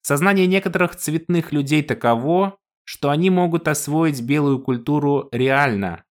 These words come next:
а не в виде нелепой, устрашающей карикатуры.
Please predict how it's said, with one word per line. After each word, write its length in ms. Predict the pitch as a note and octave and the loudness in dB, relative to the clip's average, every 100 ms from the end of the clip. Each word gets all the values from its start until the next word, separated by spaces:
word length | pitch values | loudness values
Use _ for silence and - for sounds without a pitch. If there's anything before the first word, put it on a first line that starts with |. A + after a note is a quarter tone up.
| _ _ | _ _
а 60 | C3 | -2
не 200 | D#3 D#3+ | 0 0
в 60 | |
виде 280 | D3+ E3 C3 | 0 -2 0
нелепой, 640 | A2+ A2 B2+ D#3+ F3 F3 - | 0 2 0 0 -2 -4 -6
устрашающей 800 | - - F3 - B2 A#2+ - B2 | -6 -2 -2 0 0 0 -4 -4
карикатуры. 760 | A#2+ A#2 A#2+ - G2 F2 E2 | -2 -2 -4 -2 -4 -4 -10